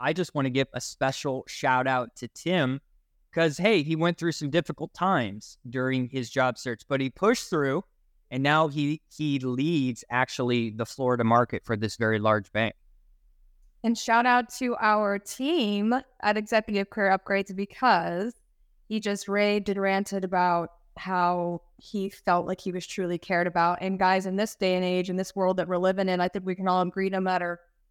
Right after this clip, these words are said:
Speaker 2: what company you're dealing with, that that's becoming more and more rare, at least from what I noticed. So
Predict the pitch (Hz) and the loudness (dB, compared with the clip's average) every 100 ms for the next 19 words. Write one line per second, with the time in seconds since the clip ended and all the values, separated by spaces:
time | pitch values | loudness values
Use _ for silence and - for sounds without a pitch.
0 | _ _ _ _ _ - 233 277 - 254 | _ _ _ _ _ -2 2 2 4 2
1 | 254 214 202 202 196 202 208 208 190 185 | 2 -2 -2 -2 -2 -2 0 0 0 2
2 | 180 175 _ _ 196 202 208 220 277 - | 0 -2 _ _ 0 0 2 2 2 0
3 | 330 330 262 240 220 196 190 185 160 165 | -2 0 0 0 0 0 0 0 0 -2
4 | 160 160 196 285 392 - - 302 254 220 | -2 -2 -4 0 -2 -2 -2 0 2 4
5 | 196 185 180 165 - 190 - 269 | 4 4 2 -2 -4 -10 2 4